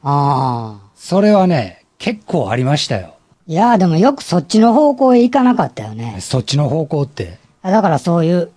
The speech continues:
Speaker 1: いわゆる、お姉的なもの。
Speaker 2: ああ、もうそれはやっぱり必死で抵抗してたんちゃう？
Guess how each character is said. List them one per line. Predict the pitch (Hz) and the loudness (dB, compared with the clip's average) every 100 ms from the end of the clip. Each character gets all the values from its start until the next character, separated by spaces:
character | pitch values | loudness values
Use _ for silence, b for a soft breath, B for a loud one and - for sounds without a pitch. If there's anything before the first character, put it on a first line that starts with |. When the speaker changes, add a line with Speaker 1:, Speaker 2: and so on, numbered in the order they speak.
| - | -6
Speaker 1:
い | 175 | 0
わ | 175 180 | 4 4
ゆ | 190 | 2
る、 | 151 151 117 _ _ - | 0 -2 -4 _ _ -2
お | 180 | 2
姉 | 180 180 | 4 2
的 | 170 180 | 2 0
な | 208 | 2
も | 135 127 | 0 -2
の。 | 107 113 - | -6 -14 -10
Speaker 2:
あ | |
あ、 | 113 | -4
も | 107 107 104 98 95 104 | -2 -2 -4 -8 -14 -18
う | |
そ | 104 208 | -4 0
れ | |
は | |
や | 196 | 2
っ | |
ぱ | 190 | 2
り | 131 | 2
必 | 139 | 0
死 | - | 0
で | 170 | -2
抵 | 151 202 208 | 0 0 2
抗 | 208 | 0
し | 185 | 0
て | 190 | 0
た | 151 | -2
ん | 104 | -2
ち | 101 | -8
ゃ | 98 | -8
う？ | 117 | -8